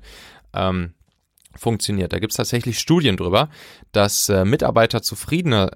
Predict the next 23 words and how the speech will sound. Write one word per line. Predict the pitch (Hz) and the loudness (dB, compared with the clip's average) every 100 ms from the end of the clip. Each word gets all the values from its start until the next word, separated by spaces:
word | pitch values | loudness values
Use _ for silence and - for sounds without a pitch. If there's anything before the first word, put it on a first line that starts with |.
| - | -4
mit | 117 135 - | 0 0 -2
ihren | - 123 113 107 104 - | -2 0 2 0 -2 -4
Firmen | - 147 151 139 | -2 4 4 2
und | 104 | -2
Führungskräften | - 147 113 - 95 - 95 | -2 -2 -2 -4 -4 -4 0
sind, | 104 135 - - - - | 0 0 -6 -20 -20 -12
äh, | - 110 - | -6 -4 -4
wenn | 98 113 175 185 - | 0 2 2 0 -4
die | - 127 139 | -6 -4 -4
Führungskräfte | - 165 165 127 - - - - | -2 0 2 0 0 0 0 0
auch | 202 - | 0 2
nach | 185 - | -2 0
außen, | - 226 - 104 | 2 2 2 0
gar | 131 | 0
nicht | 202 - | -2 -2
mal | 170 | -2
nur | 170 | -2
nach | 147 | -2
innen, | - 156 | -2 -2
sondern | 104 127 - | -2 -2 -2
auch | 185 | -2
nach | 165 151 | -4 -4
außen, | - 143 170 123 | 2 2 2 -2